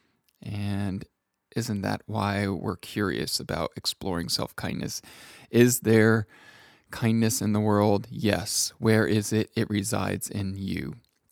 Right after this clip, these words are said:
And today I want to talk about something that can block or, uh, you know, maybe dampen or dim the light of that ability to be kind, compassionate, loving,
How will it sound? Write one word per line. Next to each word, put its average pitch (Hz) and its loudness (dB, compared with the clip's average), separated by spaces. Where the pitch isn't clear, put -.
And 113 6
today 131 4
I - -2
want 104 0
to - -8
talk 135 6
about 92 -2
something 101 0
that 98 2
can 113 2
block 107 -4
or, 104 0
uh, 101 -6
you 110 -2
know, 101 0
maybe 110 0
dampen 110 0
or 101 -2
dim 101 2
the 107 -4
light 101 -6
of 98 -2
that 101 -2
ability 95 -2
to 87 -8
be 95 -4
kind, 90 -6
compassionate, - -4
loving, 95 0